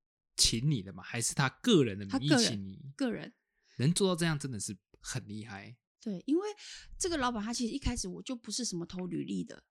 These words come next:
Speaker 1: 嗯哼。
Speaker 2: 这个老板一开始就是我在带其他老板的时候就认识，然后他那时候就已经想要挖角我了。
Speaker 1: 嗯哼。
Speaker 2: 对。
Speaker 1: 哇，那，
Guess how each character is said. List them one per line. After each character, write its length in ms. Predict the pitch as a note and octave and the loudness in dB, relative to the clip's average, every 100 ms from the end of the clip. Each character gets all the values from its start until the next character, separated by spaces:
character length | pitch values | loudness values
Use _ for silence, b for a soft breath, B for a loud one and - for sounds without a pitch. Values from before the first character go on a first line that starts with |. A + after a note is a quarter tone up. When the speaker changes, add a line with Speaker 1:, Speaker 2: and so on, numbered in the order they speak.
| _ - | _ -8
Speaker 1:
嗯 160 | A2+ | -6
哼。 220 | A#2+ C#3+ D3 | -2 -4 -4
Speaker 2:
这 120 | - D4+ | -4 -4
个 60 | |
老 100 | A3 | -2
板 180 | G3 F#3+ | -2 -4
一 40 | |
开 120 | C4 A3+ | -4 -4
始 140 | F#3+ | -4
就 100 | G#3 | -6
是 120 | A#3+ | -6
我 120 | F#3+ | -6
在 140 | E3+ G#3 | -6 -6
带 220 | A#3 G#3 | -4 -4
其 220 | - - | -2 -2
他 160 | F#3 F#3+ | -2 -4
老 140 | E3+ | -4
板 140 | E3 A#2 | -6 -10
的 60 | |
时 100 | - | -10
候 60 | F3+ | -10
就 100 | G3+ | -8
认 200 | G3 D3+ | -6 -4
识， 320 | - - E3 - | -4 -2 -4 -8
然 120 | F3 | -10
后 80 | A#3 | -8
他 140 | G#3 | -8
那 120 | B3 | -8
时 140 | B3 A3 | -6 -8
候 60 | |
就 120 | G#3+ A#3 | -8 -8
已 60 | |
经 140 | G3+ F#3+ | -6 -6
想 160 | E3 | -6
要 80 | F#3 | -6
挖 180 | G3 E3+ | -6 -6
角 180 | - D#3 | -8 -8
我 200 | D3+ - | -8 -10
了。 60 | _ _ _ _ _ _ - | _ _ _ _ _ _ -4
Speaker 1:
嗯 140 | A#2 A#2+ | 2 4
哼。 200 | B2 C3+ - | 4 2 -4
Speaker 2:
对。 220 | - - _ - _ _ _ _ - _ _ _ _ | -6 -6 _ -20 _ _ _ _ -20 _ _ _ _
Speaker 1:
哇， 420 | - F3+ D#3+ A2 G2 | 0 2 4 2 -2
那， 200 | D3 | -2